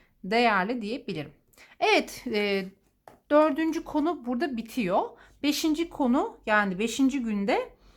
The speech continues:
kişisel, e, kişilik gelişimi, kişisel gelişim, e, karşımıza çıkıyor. Bu kişisel gelişim biraz uzun, yirmi yirmi beş sayfa civarı tutuyor. Onun için, e, diğer videoda da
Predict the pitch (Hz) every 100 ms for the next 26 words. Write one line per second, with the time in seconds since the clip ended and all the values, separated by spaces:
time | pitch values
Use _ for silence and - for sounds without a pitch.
0 | _ _ - - 269 - - 302 233 208
1 | 202 202 226 262 269 254 208 180 - 160
2 | - - - 233 233 208 185 - 156 -
3 | _ _ _ _ _ - _ - 190 165
4 | 165 214 202 202 190 175 185 - - 311
5 | 392 - - _ - 320 320 285 - 311
6 | 311 262 254 - 302 285 330 330 - 226
7 | 190 277 311 220 240 254 247 240 247 254
8 | - 233 208 214 196 175 - 202 185 175
9 | 165 - - 294 330 359 - - - 294
10 | 240 - 349 359 _ _ - 226 220 214
11 | 214 220 - _ - 294 294 233 190 190
12 | 196 185 202 320 381